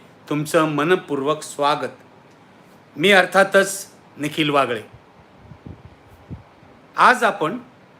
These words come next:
एका वेगळ्या पण आवश्यक विषयाकडे बघणार आहोत. आधी तुम्हाला माझा आवाज ऐकू येतोय का आणि माझं व्हिज्युअल दिसतंय का, हे मला सांगा.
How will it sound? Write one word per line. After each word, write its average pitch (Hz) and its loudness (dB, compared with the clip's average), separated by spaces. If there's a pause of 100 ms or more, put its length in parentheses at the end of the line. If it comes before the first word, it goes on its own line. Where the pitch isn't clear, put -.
(280)
एका 190 4
वेगळ्या 165 4
पण 160 -6
आवश्यक 196 0
विषयाकडे 165 0 (380)
बघणार 151 2
आहोत. 202 0 (1080)
आधी 175 0
तुम्हाला 233 4
माझा 226 2
आवाज 196 4
ऐकू 202 -2
येतोय 190 2
का 175 2
आणि 170 2
माझं 165 0
व्हिज्युअल 170 -4
दिसतंय 175 -6
का, 135 -10 (380)
हे 175 0
मला 196 2
सांगा. 180 -2